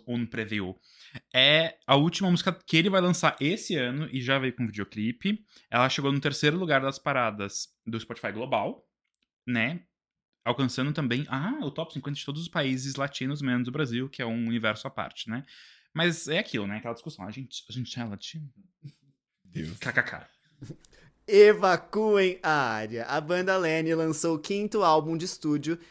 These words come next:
Speaker 3: intitulado A Beautiful Blur. Esse álbum contém os singles lançados anteriormente, que são Congrats, Love at First Sight, Alonica, X X L e, ai, várias outras. O novo <laughs> álbum navega e explora canções de baladas atmosféricas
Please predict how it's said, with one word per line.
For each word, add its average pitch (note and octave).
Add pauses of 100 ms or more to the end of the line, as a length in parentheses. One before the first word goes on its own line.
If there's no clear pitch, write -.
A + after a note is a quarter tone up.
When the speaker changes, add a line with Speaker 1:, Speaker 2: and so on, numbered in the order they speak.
Speaker 3:
intitulado D#3+
A D3
Beautiful D#3
Blur. A#2+
Esse B2+
álbum C3+
contém C#3
os C3+
singles B2
lançados B2
anteriormente, D3 (380)
que C#3
são A#2+
Congrats, C#3
Love C#3
at A#2+
First A#2
Sight, C#3
Alonica, C#3
X A#2+
X A#2
L D3 (500)
e, B2 (100)
ai, C3
várias C#3+
outras. G#2
O D3
novo F#3+
<laughs> -
álbum F#3+
navega E3+
e G#3
explora E3+
canções F#3
de F3
baladas C#3+
atmosféricas D3